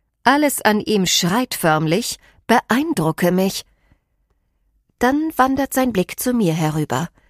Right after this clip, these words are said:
Eine dunkle Haarlocke fällt ihm in die sonnengebräunte Stirn. Der Ausdruck seiner Augen verändert sich.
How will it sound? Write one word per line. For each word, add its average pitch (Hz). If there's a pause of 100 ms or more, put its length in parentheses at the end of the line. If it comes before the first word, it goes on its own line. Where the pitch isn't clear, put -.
(440)
Eine 160
dunkle 175
Haarlocke 170
fällt 156
ihm 165
in 147
die 151
sonnengebräunte 156
Stirn. 165 (500)
Der -
Ausdruck 156
seiner 135
Augen 151
verändert 185
sich. -